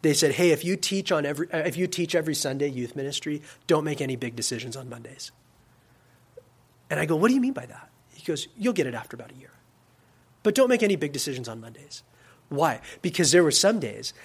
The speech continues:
that you come out of that youth room and you're like, you know, you're ready to high five the world, you know, because you're like, "Dude, they all listened.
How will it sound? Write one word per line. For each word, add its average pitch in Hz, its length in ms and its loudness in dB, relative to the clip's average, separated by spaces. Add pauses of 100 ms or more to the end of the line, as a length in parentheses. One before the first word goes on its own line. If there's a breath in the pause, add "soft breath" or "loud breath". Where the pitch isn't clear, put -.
(100)
that 147 180 4
you 185 100 2
come 180 180 2
out 175 120 6
of 170 60 2
that 135 160 0
youth 139 220 -6
room 175 220 2
and 151 180 -2
you're 151 180 2
like, 147 360 2 (320)
you 160 140 0
know, 123 280 -2
you're 175 120 4
ready 165 160 10
to - 60 0
high 151 100 4
five 139 260 0
the 127 80 -6
world, 113 480 -6
you 156 80 -4
know, 135 120 -2
because 135 260 -6
you're 131 80 -4
like, 120 100 -8
"Dude, 143 140 -6
they 127 80 -4
all 117 120 -6
listened. 127 440 -8